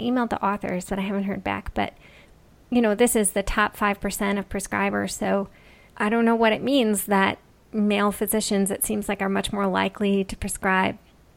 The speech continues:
quetiapine aggressively. Internal medicine and family medicine are not specialties that are particularly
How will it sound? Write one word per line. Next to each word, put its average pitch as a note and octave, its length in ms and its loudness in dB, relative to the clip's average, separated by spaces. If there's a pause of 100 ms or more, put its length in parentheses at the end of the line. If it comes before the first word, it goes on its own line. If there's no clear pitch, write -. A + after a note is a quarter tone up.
(160)
quetiapine G3+ 600 -2
aggressively. C4+ 720 -2 (520)
Internal B3+ 360 0
medicine A#3 400 0
and G#3 160 0
family A3+ 260 -2 (140)
medicine G#3 360 -2
are G#3 80 0
not G#3+ 300 -2 (100)
specialties A3 640 -2
that G#3 80 -2
are G3+ 80 -4
particularly G3+ 920 -4